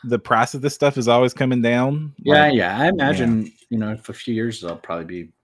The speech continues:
Speaker 2: pretty affordable.
Speaker 1: Mm-hmm. Um, I'm not done with giant printers, though.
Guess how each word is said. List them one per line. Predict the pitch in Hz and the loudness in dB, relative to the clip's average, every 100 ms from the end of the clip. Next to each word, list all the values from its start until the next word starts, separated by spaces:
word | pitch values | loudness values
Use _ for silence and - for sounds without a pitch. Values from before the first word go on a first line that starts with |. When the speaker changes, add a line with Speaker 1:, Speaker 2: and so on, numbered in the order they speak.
| _ | _
Speaker 2:
pretty | 92 85 | -12 -10
affordable. | 85 73 71 - _ - | -10 -10 -12 -20 _ -12
Speaker 1:
Mm-hmm. | 92 78 - - - - | -10 -10 -14 -18 -18 -12
Um, | 85 85 85 82 _ - | -10 -8 -10 -12 _ -2
I'm | 127 190 | 0 2
not | 175 117 | 2 2
done | 117 135 101 | 0 0 -2
with | 85 | -6
giant | 98 98 87 - | -8 -8 -10 -12
printers, | 92 90 71 - | -12 -12 -14 -16
though. | - - - | -16 -18 -18